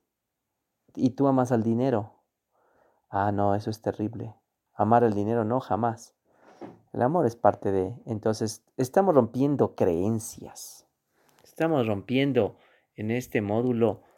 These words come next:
toda una serie de, de basura mental que nos aleja del dinero. El amor, el dinero no es importante. Pablo, alejaste. "No, yo no voy a amar al dinero. ¿Cómo vas a decir que me voy a amar?" Entonces, estás separado de él.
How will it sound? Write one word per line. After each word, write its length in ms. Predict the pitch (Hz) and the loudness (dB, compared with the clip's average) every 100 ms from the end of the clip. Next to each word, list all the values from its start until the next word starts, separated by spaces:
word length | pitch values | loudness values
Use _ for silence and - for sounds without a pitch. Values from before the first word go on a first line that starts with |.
| _ _ | _ _
toda 160 | - 151 | -2 0
una 200 | 139 107 | 0 -2
serie 360 | - 123 127 | 0 4 4
de, 280 | 101 95 104 - | 4 0 -2 -6
de 100 | - | -2
basura 360 | 95 92 123 120 | 0 0 4 4
mental 380 | 107 95 110 - | 4 0 -2 -2
que 120 | 113 | -4
nos 200 | 98 95 | -4 0
aleja 440 | 87 87 95 - 85 | 0 2 0 -2 -4
del 140 | 73 | -4
dinero. 300 | - - - | -8 -2 2
El 160 | 143 143 | 4 4
amor, 320 | 143 160 156 | 4 2 2
el 160 | 147 143 | -2 0
dinero 220 | 156 165 | 2 4
no 120 | 139 | 4
es 80 | 139 | 2
importante. 580 | 127 104 98 101 95 - | 2 2 2 2 2 4
Pablo, 260 | 139 127 | 6 8
alejaste. 460 | 117 98 87 - - - - - - - - - - - - | 6 4 -2 -6 -12 -18 -20 -20 -20 -20 -12 -10 -10 -12 -4
"No, 80 | 113 | 4
yo 120 | 139 | 6
no 100 | 131 | 8
voy 120 | 113 | 6
a 40 | |
amar 180 | 107 101 | 6 4
al 120 | 98 | 2
dinero. 260 | 92 90 92 | 0 -4 -4
¿Cómo 180 | 143 120 | 0 4
vas 160 | 104 | 4
a 40 | 101 | 2
decir 200 | 92 131 | -4 -6
que 100 | 95 | -2
me 60 | |
voy 160 | 90 87 | 0 0
a 20 | |
amar?" 280 | 82 78 - - _ _ _ _ _ | -2 -4 -8 -14 _ _ _ _ _
Entonces, 540 | 110 117 113 113 - _ _ _ | -2 0 -2 -4 -8 _ _ _
estás 640 | - 113 - 110 107 - _ _ _ _ _ _ _ _ _ _ - | -12 -2 4 4 4 -10 _ _ _ _ _ _ _ _ _ _ -16
separado 760 | - 120 - 101 117 110 90 | 2 2 6 8 8 6 2
de 220 | 80 78 | -6 -8
él. 120 | 73 | -8